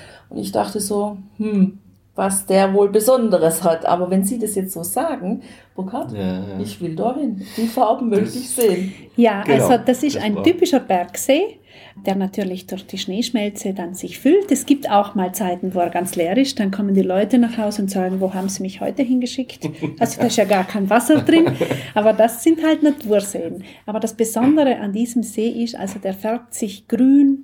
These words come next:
Speaker 3: blau und der Latemar spiegelt sich komplett in diesem See. Und das ist schon was Besonderes. Es gibt dann auch einen Panoramaweg rund um diesen See.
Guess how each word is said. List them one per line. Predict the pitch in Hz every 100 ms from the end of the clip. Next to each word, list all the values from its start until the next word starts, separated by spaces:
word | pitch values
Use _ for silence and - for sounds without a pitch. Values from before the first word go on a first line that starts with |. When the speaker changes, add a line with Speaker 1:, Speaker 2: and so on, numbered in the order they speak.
| -
Speaker 3:
blau | 190 175 170 240 285 - - - - _ -
und | 226 226
der | 196
Latemar | 190 185 - 285 254 240 240
spiegelt | - - 233 240 226
sich | - 226 -
komplett | - 202 190 196 190 190 190 - - -
in | - 190
diesem | 185 185 190
See. | 196 160 160 170 190
Und | 196
das | 196 196
ist | 233 -
schon | 208 226
was | 208 202
Besonderes. | 185 - 156 156 160 165 196
Es | 190
gibt | 226 -
dann | 208
auch | 160 170
einen | - - 190 - - - -
Panoramaweg | 185 185 208 285 262 247 - 226 226 220
rund | - 262 285
um | 254
diesen | 247 240 240
See. | 208 - 214